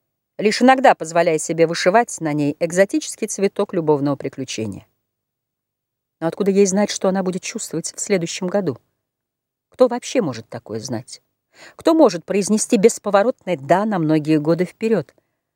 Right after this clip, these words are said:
Короткое "да" легко слетающее с губ вместе с дыханием. Почему она должна чувствовать себя пригвождённой этим словом, выпорхнувшим с её губ, словно бабочка?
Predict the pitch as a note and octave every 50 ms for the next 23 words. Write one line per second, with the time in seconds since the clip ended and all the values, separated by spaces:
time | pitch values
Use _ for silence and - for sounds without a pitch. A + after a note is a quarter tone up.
0 | _ _ _ _ _ _ - G#3+ G3 A3 A#3+ - - - B3+ A#3 G#3 G#3 E3 B2
1 | - _ _ _ _ _ - E3+ - - - F#3 - - F#3 - - F#3 F#3 -
2 | - - F3 E3 E3 E3+ A3+ - - B2+ C#3 D#3 E3 E3 - - - E3 E3 D#3+
3 | F#3+ - - - F#3+ E3 - B2 A2 G2 A2 - _ _ _ _ _ _ _ _
4 | _ _ _ _ _ _ _ _ _ _ _ _ _ _ _ _ _ - C#3+ -
5 | - D#3+ E3 D#3+ E3 D#3+ D#3+ D#3 D#3 D#3+ D#3 - - E3+ - - - D#3+ - -
6 | D#3+ D#3 D#3+ D#3 - D#3+ D3+ D3+ D#3 D#3 D3+ D3 C#3+ F3+ G#3 G3+ F3 D3+ C3 B2+
7 | - - - - - - D3 E3+ F#3 F3+ D3 C3 - - - - - _ _ -
8 | D3+ E3+ C#4 D4+ - - D#3 - - - D3+ C#3 B2 - - - - C3 C3 -
9 | - - D3 D3 D#3 E3 E3+ D3 - - - - F#3 F#3 F#3+ G3+ F#3+ G3+ F#3+ D3
10 | B2 - - - - A#2